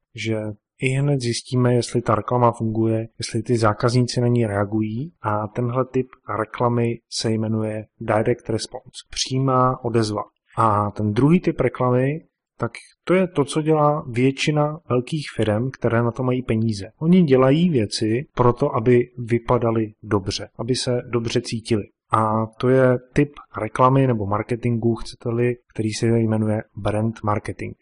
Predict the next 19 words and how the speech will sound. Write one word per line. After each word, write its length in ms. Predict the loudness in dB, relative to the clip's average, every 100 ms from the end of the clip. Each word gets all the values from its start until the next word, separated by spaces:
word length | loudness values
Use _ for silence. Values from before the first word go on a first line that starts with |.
| -6
propagace 560 | -2 0 0 -2 -2
značky. 460 | -2 -2 -2 -6 -8 -18 _ _
A 420 | 0 4 4 2 0 _
když, 380 | -2 0 2 6
eh, 60 | 6 8 4 0 -4
konzultuju 760 | -2 4 4 6 6 6 2 0
velké 680 | 0 0 2 4 4 0 -6
firmy 400 | 0 4 6 4 2 -4
nebo 180 | -6 0
větší, 600 | 2 2 2 -2 -2 -6 -8
které 180 | -4 0
mají 180 | 0 -2
třeba 180 | -6
padesát 440 | -8 -6 -4 -4 -4
lidí 240 | -4 -4
a 60 | -4 -6 -6
víc, 240 | -2 -2 -4 -14 _
tak 380 | 4 6 6 4 -8 _ -16
stále 800 | -8 4 6 8 6 4 4